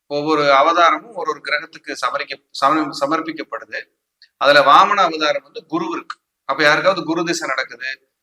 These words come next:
குரு புத்தி நடக்குது, நீங்க குருவோட ஆதிக்கமா இருக்கீங்க, குரு நட்சத்திரத்துல பிறந்திருந்தீங்கன்னா வாமனருக்கு வந்து நீங்க அங்க கோயில் தனியா இருக்கு,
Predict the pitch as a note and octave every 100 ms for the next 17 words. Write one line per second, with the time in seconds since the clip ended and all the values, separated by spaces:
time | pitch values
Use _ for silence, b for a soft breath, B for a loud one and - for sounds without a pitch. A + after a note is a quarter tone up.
0 | _ - E3 E3+ E3 D#3+ C3 B2+ C3 B2
1 | B2+ - C#3+ C#3+ C#3+ E3+ F3+ E3+ C3+ C3+
2 | - C#3+ C3+ B2 - A2+ A#2 A#2+ A#2 D3+
3 | D#3+ C#3 D#3+ - D3 C#3 C3 A#2 A#2 A#2
4 | A#2 A#2 D3 A#3 - _ _ _ _ _
5 | B2 D3+ F3+ F3+ D#3+ - B2+ - D#3 E3
6 | B2+ A2+ G#2+ G#2+ G2+ G2 _ _ _ _
7 | _ - E3+ F3 D#3+ B2+ C3 C3+ A#2 -